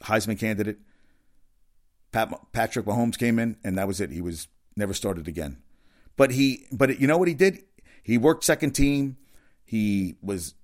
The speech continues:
in the top pack of conditioning drills. He lifted like a linebacker. He made himself available to freshmen. Anything.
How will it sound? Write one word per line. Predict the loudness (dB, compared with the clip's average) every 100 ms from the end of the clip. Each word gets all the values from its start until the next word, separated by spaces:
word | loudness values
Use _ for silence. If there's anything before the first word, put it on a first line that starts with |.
| -10
in | -8
the |
top | -4 0 0 2
pack | -2 -4
of | -8
conditioning | -6 -4 -4 -4 -4
drills. | -2 -2 -4 -8 -14
He | -2
lifted | -2 0
like | 0 0
a |
linebacker. | 0 -2 0 -2 -4 -6 -10 _ _ _ _ -6
He | 2
made | 2
himself | 4 0 2
available | 0 0 -2
to | -4
freshmen. | -4 -4 -6 -10 -12 _ _ 0
Anything. | 2 2 -2 -10